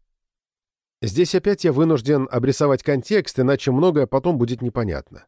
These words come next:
Главное событие должно было состояться через неделю.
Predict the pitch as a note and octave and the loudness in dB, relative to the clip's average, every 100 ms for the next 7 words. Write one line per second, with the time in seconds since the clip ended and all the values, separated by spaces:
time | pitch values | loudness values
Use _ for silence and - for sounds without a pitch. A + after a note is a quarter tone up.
0 | _ _ _ _ _ _ _ _ _ - | _ _ _ _ _ _ _ _ _ -6
1 | A#2 G3+ F3+ G3 - G#3 B3+ - C#3+ C#3 | 2 2 4 0 2 0 0 0 2 2
2 | C3+ F#3+ G3+ F#3+ E3+ E3 - E3 G#3 - | 2 0 2 0 0 -2 0 0 0 0
3 | E3 F#3 F3 C#3+ F3 C3+ F2+ B1 | -2 2 2 2 0 0 -4 -6